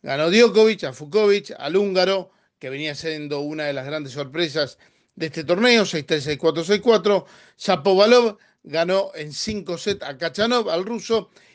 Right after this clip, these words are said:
y Berrettini, el italiano, le ganó a Auger Aliassime, el canadiense, en cuatro sets. Las semifinales en Wimbledon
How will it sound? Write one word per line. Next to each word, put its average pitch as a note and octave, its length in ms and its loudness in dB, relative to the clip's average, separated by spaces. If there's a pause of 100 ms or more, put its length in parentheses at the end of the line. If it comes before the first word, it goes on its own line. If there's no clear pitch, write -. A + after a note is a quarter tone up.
y F#3 140 -4
Berrettini, A3 720 4
el F#3 140 -2
italiano, A#3 640 0 (260)
le F3+ 260 0
ganó F#3 200 2
a G#3+ 40 4
Auger G3 280 2
Aliassime, F#3+ 520 0
el D#3+ 120 -6
canadiense, F#3 800 0
en D#3+ 140 -8
cuatro F3+ 420 0
sets. C#3 280 -10 (360)
Las D#3+ 200 0
semifinales F#3 920 0
en F#3 200 -6
Wimbledon A3+ 540 4